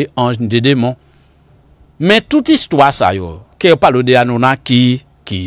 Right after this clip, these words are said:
sòti laplanèt ni biwou avèk lewa anou e anki ki te vin la, donk se de istwa ke tout moun konnen.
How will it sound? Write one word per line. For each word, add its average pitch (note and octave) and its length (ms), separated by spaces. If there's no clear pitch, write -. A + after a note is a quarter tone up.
sòti G2 320
laplanèt G#2+ 640
ni G#2+ 100
biwou B2 640
avèk F#2 240
lewa A2+ 400
anou A#2+ 640
e G2+ 240
anki A#2 400
ki A2+ 80
te A#2+ 100
vin A2+ 240
la, B2 220
donk B2 160
se C#3 160
de B2+ 80
istwa A#2 480
ke G#2 240
tout - 160
moun G#2 160
konnen. A#3+ 320